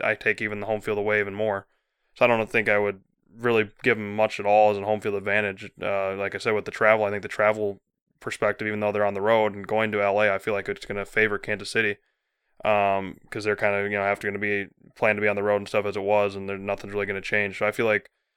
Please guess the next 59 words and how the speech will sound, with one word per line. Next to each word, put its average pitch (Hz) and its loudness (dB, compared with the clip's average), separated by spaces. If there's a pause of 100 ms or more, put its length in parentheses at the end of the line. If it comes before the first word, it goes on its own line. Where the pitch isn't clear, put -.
(260)
then 156 6
you 135 12
add 123 10
in 117 2
for 120 2
L 113 8
A 107 6
too, 127 4
you 113 6
add 107 6
in 107 2
all 104 4
the, 101 0
you 104 0
know, 101 -2
the, 98 -8
the - -14
catastrophe 110 2
with 104 0
the 98 -4
wildfires 104 2
and 101 -6
everything, 101 -2
that 98 -2
just 101 -8
doesn't 101 -6
help 98 -2
either 101 0
with 98 -8
the - -20
people's 101 -6
families, 101 0
and 98 -8
it's 98 -8
just - -12
a 110 -4
lot 131 10
of 117 6
different 110 -6
things 110 0
going 104 -2
on. 104 2
I 95 -4
think 101 -2
there's 98 -8
a 101 -8
lot 101 0
to 101 -10
go 107 0
with 101 -2
the 95 -6
Rams, 101 0
and 101 -6
then 101 -4
on 98 -4
top 120 4
of 104 -8
that, 101 0 (640)
there's, 107 4